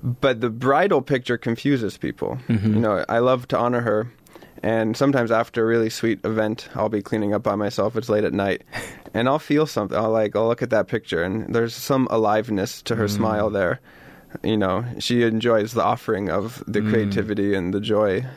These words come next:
Speaker 2: Mm-hmm.
Speaker 1: that we, uh, host there. I can tell. Um,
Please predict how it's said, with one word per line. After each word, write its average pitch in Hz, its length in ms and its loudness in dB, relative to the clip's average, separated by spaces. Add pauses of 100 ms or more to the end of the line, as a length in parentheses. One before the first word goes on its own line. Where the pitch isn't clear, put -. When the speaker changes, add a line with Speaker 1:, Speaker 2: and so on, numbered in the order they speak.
Speaker 2:
Mm-hmm. 104 320 0
Speaker 1:
that 85 160 2
we, 92 260 0
uh, 98 200 0
host 120 300 -2
there. 95 260 -2 (440)
I 120 80 -2
can 110 160 -2
tell. 113 300 -2 (640)
Um, 113 580 0